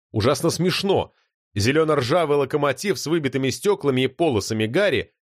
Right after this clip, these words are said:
ползущий по целине безо всяких рельсов и кружащий над ним дракон. Чего добиваются прирождённые? Что пытаются сделать? Он пронёсся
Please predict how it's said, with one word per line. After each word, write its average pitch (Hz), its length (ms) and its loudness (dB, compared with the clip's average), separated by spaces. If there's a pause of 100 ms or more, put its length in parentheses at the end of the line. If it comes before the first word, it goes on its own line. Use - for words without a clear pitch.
(200)
ползущий 151 600 0
по 165 140 -2
целине 165 420 0
безо 147 240 0
всяких 143 400 -4
рельсов 185 500 -2 (640)
и 135 60 0
кружащий 185 640 0
над 165 200 0
ним 147 200 -2
дракон. 120 480 0 (640)
Чего 190 240 0
добиваются 185 560 0
прирождённые? 101 880 -2
Что - 260 0
пытаются 156 480 0
сделать? 127 520 -2 (640)
Он 123 180 2
пронёсся 139 680 0